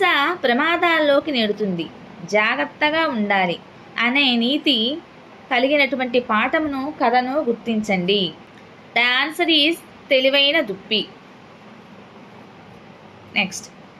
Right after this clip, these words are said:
గాంధీ మహాత్ముడు గొంతు విప్పగా గణగణ మ్రోగింది ప్రణవము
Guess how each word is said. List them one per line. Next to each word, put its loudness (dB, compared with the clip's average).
గాంధీ 2
మహాత్ముడు 0
గొంతు 2
విప్పగా 0
గణగణ 2
మ్రోగింది 4
ప్రణవము 0